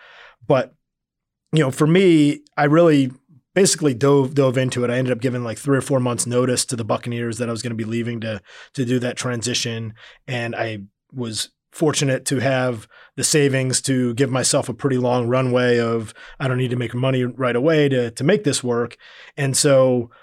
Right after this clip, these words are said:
I, you know, finished my time with the Buccaneers and I knew, okay, if I wanna be an environmental consultant, I should get some credentials. So I studied for my lead A P exam and passed that, like, the first month after, um, after I was done there, and then started to figure out how am I gonna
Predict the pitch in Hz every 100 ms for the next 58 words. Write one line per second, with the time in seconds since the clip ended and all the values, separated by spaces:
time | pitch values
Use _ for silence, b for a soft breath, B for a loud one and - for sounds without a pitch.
0 | b - 151 156 147 139 - 151 127 -
1 | 185 160 170 143 151 147 139 135 123 135
2 | 131 131 135 131 123 120 131 131 127 123
3 | 123 117 131 139 131 131 131 127 117 b
4 | b - 143 127 143 139 135 139 135 -
5 | 139 127 131 117 113 127 113 107 117 -
6 | 123 123 - 120 110 127 110 - 139 127
7 | 120 131 120 117 123 123 120 120 165 151
8 | 131 147 143 139 131 B B 151 113 139
9 | 127 - 127 127 113 123 135 120 127 120
10 | 113 123 117 123 113 113 117 110 107 104
11 | - 123 - 127 113 113 131 123 123 120
12 | 120 B B B - 190 185 - 175 165
13 | 147 - 156 156 151 139 147 147 147 135
14 | 135 127